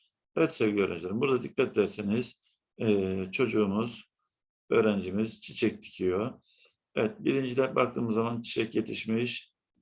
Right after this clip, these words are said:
e, ağaç olmuş, bitki, e, meyvesi yani çiçeğini açmış,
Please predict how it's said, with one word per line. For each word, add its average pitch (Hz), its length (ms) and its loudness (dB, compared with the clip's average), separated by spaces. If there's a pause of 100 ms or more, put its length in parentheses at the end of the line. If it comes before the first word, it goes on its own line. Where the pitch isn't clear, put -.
(200)
e, 95 500 0
ağaç 107 440 4
olmuş, 98 580 0
bitki, 107 380 -2
e, - 360 -4
meyvesi 104 520 4
yani 92 180 -2
çiçeğini 98 380 2
açmış, 113 600 -2